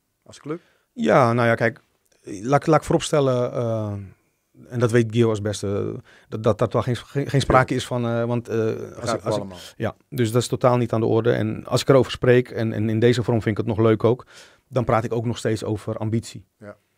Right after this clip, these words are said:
Speaker 2: Eh, doelstelling, dat zou alweer te ver zijn. Het is, het is puur een ambitie,
Speaker 1: Ja.
Speaker 2: niets meer, niets minder. Eh, ik heb het ambi-, de ambitie om het maximale uit mijn, eh, uit mijn mogelijkheden te halen.
Speaker 1: Ja.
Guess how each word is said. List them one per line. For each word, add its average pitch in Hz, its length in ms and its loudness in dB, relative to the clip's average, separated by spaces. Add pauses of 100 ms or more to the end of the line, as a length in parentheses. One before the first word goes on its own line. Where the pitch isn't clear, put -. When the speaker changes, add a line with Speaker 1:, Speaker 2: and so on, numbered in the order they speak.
(120)
Speaker 2:
Eh, 101 280 -2
doelstelling, 110 680 0
dat 117 160 -2
zou 120 180 0
alweer 117 280 -2
te 117 100 -8
ver 120 200 -4
zijn. 101 280 -8
Het 101 140 -12
is, 101 80 -6
het - 100 -8
is 110 100 -4
puur 113 240 -4
een 101 100 -6
ambitie, 107 460 -6
Speaker 1:
Ja. 107 60 -10
Speaker 2:
niets 113 180 -4
meer, 120 120 0
niets 110 140 0
minder. 113 320 0 (380)
Eh, 107 420 -6
ik - 80 -6
heb 110 100 -2
het - 120 -8
ambi-, 107 260 -4
de 117 80 -2
ambitie 117 340 2
om 113 60 -2
het 110 100 -4
maximale 117 600 -2
uit 113 220 -4
mijn, 113 380 -6
eh, 110 300 -4
uit 107 220 -6
mijn 110 140 -4
mogelijkheden 123 520 -2
te - 80 -10
halen. 120 400 -8
Speaker 1:
Ja. 110 60 -20